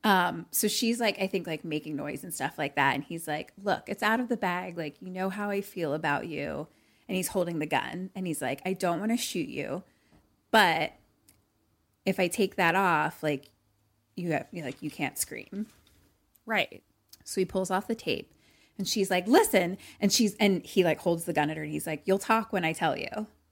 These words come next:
Speaker 1: <gasps>
Speaker 2: "Where did you learn this type of behavior, Luke?"
Speaker 1: And he smiles.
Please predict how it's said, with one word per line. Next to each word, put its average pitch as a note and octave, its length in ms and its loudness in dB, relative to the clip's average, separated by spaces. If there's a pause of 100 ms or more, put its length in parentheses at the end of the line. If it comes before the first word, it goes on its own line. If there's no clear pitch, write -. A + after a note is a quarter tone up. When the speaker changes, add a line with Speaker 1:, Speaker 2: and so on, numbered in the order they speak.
(220)
Speaker 1:
<gasps> C5+ 680 -8
Speaker 2:
"Where D#5 460 12
did - 260 10
you A4+ 220 12
learn G4+ 420 10
this G4 240 6
type C4 320 8
of F4 160 6
behavior, A#4+ 800 10
Luke?" B3+ 840 10 (920)
Speaker 1:
And F#3+ 100 0
he F#3+ 120 -2
smiles. D3 760 -4